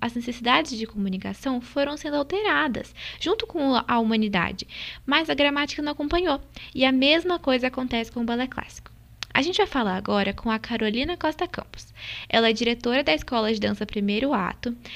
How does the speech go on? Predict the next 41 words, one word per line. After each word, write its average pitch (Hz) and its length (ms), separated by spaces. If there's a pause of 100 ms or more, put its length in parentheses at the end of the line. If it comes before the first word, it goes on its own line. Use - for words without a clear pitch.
(220)
líder 311 300
do 311 100
Ministério 240 480
de 214 80
Dança 202 300
A - 20
D 208 140
T 196 320 (340)
e 240 80
professora 254 600
de 302 100
balé 247 300
clássico 240 500
e - 20
jazz 214 300
na 214 100
cidade 214 380
de 220 80
Maringá. 240 420 (440)
Ela - 160
é 254 40
formada 254 460
em 311 40
balé 302 220
clássico 202 540 (240)
e 240 100
ela 240 140
vai 240 140
explicar 254 440
pra 277 140
gente 247 340 (200)
melhor 240 500
como 403 320
funcionam 254 560
as 226 140
exigências 233 680
dos 277 160
bailarinos 220 560
nas 226 240
companhias 311 680
profissionais. - 680